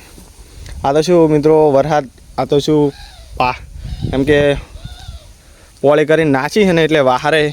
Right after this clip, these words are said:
એ માટે ભેંસું ચાર ખાય. અને મિત્રો એ ખેતર જાઉં ને એટલે આપણે વીડિયો બનાવી નાખશું. મિત્રો નુકસાન તો ઘણું છે અમારે. આપણે હારીજ તાલુકામાં, હારીજમાં ગામડા છે હમણાં તો હમણાં ઓછું છે, પણ જે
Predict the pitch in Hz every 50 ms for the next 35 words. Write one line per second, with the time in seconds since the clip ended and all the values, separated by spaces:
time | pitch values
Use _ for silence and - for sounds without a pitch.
0 | - - - 139 143 143 139 139 135 139 120 117 117 131 147 139 - - 143 151
1 | 151 - 143 139 135 - _ - - - - - - 139 139 143 - - 160 156
2 | 151 - - 143 143 139 - 156 147 156 143 160 165 190 196 180 165 151 156 156
3 | 151 - 156 151 135 139 143 156 160 160 151 - 143 131 135 151 156 151 147 147
4 | 156 - - - 196 175 175 165 - - - - - - - - - _ _ -
5 | _ _ _ _ _ - - - - 131 135 131 - 160 160 165 156 139 131 -
6 | - 170 160 156 151 160 - - 127 143 170 165 147 165 156 - - 127 123 135
7 | 143 143 143 143 143 135 - 143 143 131 120 127 131 127 - - 139 135 135 131
8 | 143 139 143 143 151 147 151 151 147 143 - _ _ - - - - - - _
9 | _ - _ - 113 117 139 139 135 147 151 151 151 151 147 151 151 151 - _
10 | _ - 139 131 135 139 143 151 151 151 - 160 156 151 151 156 151 151 151 151
11 | 156 160 151 139 143 151 - 180 165 156 135 117 - 127 127 127 139 143